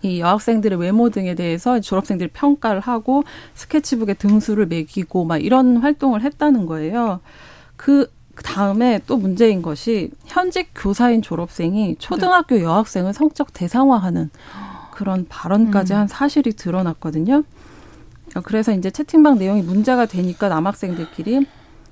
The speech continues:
Speaker 1: "증거가 없는데 뭘 해명하라는, 하라는 거지?" 이런 식의 대화를 나눈 정황도 드러나기도 했고요.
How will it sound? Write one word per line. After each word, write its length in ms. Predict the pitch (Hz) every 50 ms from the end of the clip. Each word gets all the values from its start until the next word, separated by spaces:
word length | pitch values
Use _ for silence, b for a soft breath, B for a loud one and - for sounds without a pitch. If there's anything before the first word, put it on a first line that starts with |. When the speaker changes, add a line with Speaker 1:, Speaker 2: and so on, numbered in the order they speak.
| - - -
Speaker 1:
"증거가 440 | - - 226 233 240 285 311 320 262
없는데 360 | 196 185 196 202 202 202 208
뭘 200 | 175 175 196 214
해명하라는, 680 | 214 262 294 294 320 320 320 302 285 262 233 220 202 - -
하라는 440 | - - - 247 233 233 220 208 202
거지?" 340 | 180 170 165 156 - 240 226
이런 220 | 180 165 190 208
식의 180 | - - 202 196
대화를 340 | - 185 180 185 190 190 180
나눈 300 | 170 165 165 170 180 180
정황도 420 | 165 180 170 180 185 185 175 175 165
드러나기도 640 | - - 180 185 190 180 170 160 160 147 - 160
했고요. 480 | 170 254 262 - - - 170 160 180